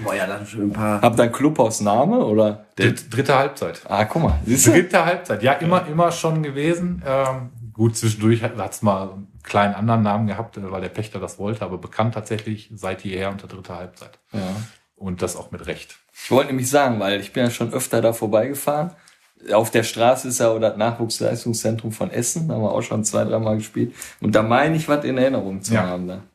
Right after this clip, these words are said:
Speaker 2: Ja.
Speaker 1: Sollen wir
Speaker 2: Ja.
Speaker 1: jetzt mal gucken, ob Daniel ein bisschen Geld dabei hat? Willst du mal so ein paar, paar Oder-Fragen reinjagen?
Speaker 2: Ja, würden wir mal so jetzt machen, ne? <laughs> Ja, Daniel, wie du das schon in den anderen Folgen auch gehört hast, ne, hier steht der Jürgen Raimund, auch jetzt wieder am Lachen wie immer.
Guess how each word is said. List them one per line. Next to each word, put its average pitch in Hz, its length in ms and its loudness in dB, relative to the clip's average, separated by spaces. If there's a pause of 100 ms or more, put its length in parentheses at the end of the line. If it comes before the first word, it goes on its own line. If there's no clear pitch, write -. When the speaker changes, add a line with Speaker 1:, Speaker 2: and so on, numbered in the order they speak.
(600)
Speaker 2:
Ja. 127 300 2 (920)
Speaker 1:
Sollen 104 240 0
wir 175 80 8
Speaker 2:
Ja. 190 60 6
Speaker 1:
jetzt - 140 -2
mal 156 120 -2
gucken, 175 180 -2
ob 120 80 -2
Daniel 143 240 0
ein 139 80 0
bisschen 127 240 -2
Geld 131 220 -2
dabei 123 220 -2
hat? 160 140 -6
Willst 170 160 -6
du 190 60 -4
mal 170 60 0
so 160 60 0
ein 147 40 -2
paar, 147 540 -2 (100)
paar - 160 -2
Oder-Fragen 196 540 -2
reinjagen? 208 580 2 (540)
Speaker 2:
Ja, 95 240 -2 (300)
würden 127 360 -6
wir 127 100 -4
mal 131 220 2
so 123 140 2
jetzt 127 200 0
machen, 131 300 -4
ne? 110 160 0 (300)
<laughs> 127 100 -4 (720)
Ja, 139 160 6
Daniel, 123 400 4
wie 139 80 0
du 143 80 2
das 135 180 4
schon 135 220 -2
in 120 100 -2
den 117 140 2
anderen 135 240 0
Folgen 135 300 0
auch 120 100 4
gehört 123 380 2
hast, 175 220 2
ne, 110 80 0
hier 123 120 0
steht 131 220 -4
der 120 100 4
Jürgen 113 260 2
Raimund, 139 540 0
auch 117 220 2
jetzt 139 340 0
wieder 135 140 2
am 131 160 2
Lachen 139 320 0
wie 123 120 2
immer. 170 300 0